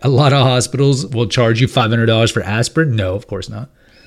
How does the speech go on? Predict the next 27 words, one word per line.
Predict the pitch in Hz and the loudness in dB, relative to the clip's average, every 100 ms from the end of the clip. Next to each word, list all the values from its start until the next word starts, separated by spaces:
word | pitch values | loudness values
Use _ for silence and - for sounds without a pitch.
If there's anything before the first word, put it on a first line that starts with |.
| - | -20
But | - 277 | -6 -2
everyone, | 277 277 165 143 220 | 0 2 2 2 0
you | 185 | -4
know, | 139 | -4
it's | 208 - | -8 -8
normal | - 123 123 151 233 120 | -2 0 2 2 2 0
to | - 127 | 0 -2
expect | 101 - 123 104 | -2 -4 -4 -4
to | - | -4
get | 101 - | -6 -8
paid | - 117 107 | -4 -2 -2
for | 110 | -4
services | - 110 107 107 107 95 | -6 -4 -4 -4 -6 -4
rendered. | 98 165 110 139 - _ _ _ _ _ _ _ _ _ - | -2 -2 0 -4 -8 _ _ _ _ _ _ _ _ _ -6
But | 220 | 0
everybody | 320 339 135 104 | 2 4 2 2
knows, | 101 160 110 131 | -2 -2 -2 -4
you | - | -6
know, | - | -2
your | 143 | 0
medical | 139 131 180 - | 2 0 0 -4
bill, | 87 85 | -6 -6
you | 104 | -6
don't | 98 | -6
have | |
to | 92 | -8
pay. | 73 - 90 90 139 | -14 -12 -10 -10 -14